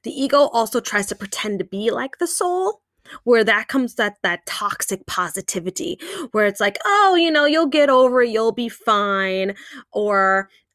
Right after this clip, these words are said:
um, keep trying, keep trying, keep trying, even though you've tried so much, but you see it's just not gonna work out, and maybe something's just not for you. Maybe it's, like, a skill, or I remember it was a sport, like, I kept wanting to do soccer and do soccer, but then I was just like, "It's not for me anymore. I wanna quit." And my parents were like,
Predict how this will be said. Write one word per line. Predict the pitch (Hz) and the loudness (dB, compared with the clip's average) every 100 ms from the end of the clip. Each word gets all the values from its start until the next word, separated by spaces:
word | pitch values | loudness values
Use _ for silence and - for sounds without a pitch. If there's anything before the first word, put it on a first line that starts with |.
| - | -4
um, | 208 202 202 | -2 0 -2
keep | 202 440 | 0 0
trying, | - 403 415 359 | 4 4 4 4
keep | 339 403 | 2 0
trying, | - 403 392 | 2 0 0
keep | 349 359 | 0 0
trying, | 320 339 233 | 0 -2 -2
even | 254 285 | 0 0
though | |
you've | 285 254 | 0 -2
tried | - 226 196 208 | -2 -2 0 -2
so | - 202 | -4 -4
much, | 190 196 | -4 -4
but | 196 185 | -4 -4
you | |
see | 180 - 190 | -4 -4 -4
it's | - | -6
just | - - | -12 -8
not | 190 170 | -6 -6
gonna | - 196 | -4 -4
work | 196 190 | -2 -2
out, | 220 | -2
and | 220 | -2
maybe | 208 254 | -4 -4
something's | 262 226 233 226 | -6 -4 -6 -6
just | 202 | -6
not | 190 170 - - | -4 -4 -4 -4
for | |
you. | 185 190 | -4 -2
Maybe | 208 180 | -2 -2
it's, | 190 180 | -4 -6
like, | 180 | -8
a | 185 | -8
skill, | - 202 185 196 | -6 0 2 2
or | 190 | 0
I | 196 | 0
remember | 196 202 | 0 0
it | 208 | 0
was | 196 180 | 0 -4
a | |
sport, | - - 190 196 | -8 -2 0 0
like, | 185 | -4
I | 180 | -10
kept | - 208 | -12 -6
wanting | 220 214 185 | -2 -2 -2
to | |
do | 208 | -6
soccer | 196 196 190 208 | -6 -4 -2 0
and | 185 | 0
do | 196 | -2
soccer, | - 180 196 247 | -4 -6 -2 -4
but | - | 0
then | 196 190 | 0 2
I | |
was | 185 180 | 0 -2
just | |
like, | 190 196 | -6 -8
"It's | - | -4
not | 220 220 | -4 -2
for | 240 | -2
me | 226 226 | 0 0
anymore. | 226 220 226 | 0 0 -2
I | 208 | -2
wanna | 202 202 202 | -2 -2 -4
quit." | - - 196 202 - - - - - | -4 0 2 0 -4 -20 -20 -20 -6
And | 202 | -2
my | 180 - - | -2 -6 -6
parents | 240 226 226 - | 0 2 0 -2
were | 214 | -2
like, | 202 208 | -2 -4